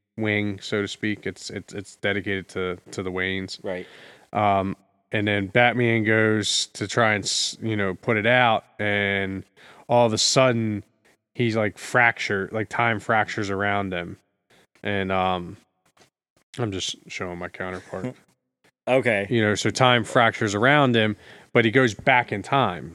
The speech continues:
Speaker 1: as you can see.
Speaker 2: Yeah, the old school Bat-,
Speaker 1: Old
Speaker 2: like, the
Speaker 1: school.
Speaker 2: original
Speaker 1: Yeah,
Speaker 2: Detective Comics
Speaker 1: exactly.
Speaker 2: Batman costume.
Speaker 1: Um,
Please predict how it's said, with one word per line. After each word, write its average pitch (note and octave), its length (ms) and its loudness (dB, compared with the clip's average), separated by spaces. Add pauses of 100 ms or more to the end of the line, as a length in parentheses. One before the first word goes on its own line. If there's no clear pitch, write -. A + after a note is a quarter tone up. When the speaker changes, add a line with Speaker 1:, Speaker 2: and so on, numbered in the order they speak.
Speaker 1:
as G#2+ 160 -2
you G#2 80 0
can G#2 100 -2
see. B2 460 4
Speaker 2:
Yeah, - 0 -
the G#2+ 320 -2
old B2+ 500 0 (360)
school F#2+ 560 -10
Bat-, F2+ 260 -4
Speaker 1:
Old C#3 380 8
Speaker 2:
like, C3+ 100 4
the B2 60 2
Speaker 1:
school. A2+ 120 2
Speaker 2:
original B2+ 520 4
Speaker 1:
Yeah, A2+ 160 0
Speaker 2:
Detective A#2 420 2
Comics A2 380 0
Speaker 1:
exactly. G#2 460 2
Speaker 2:
Batman F#2+ 220 -6
costume. G2 400 -4
Speaker 1:
Um, A2 340 4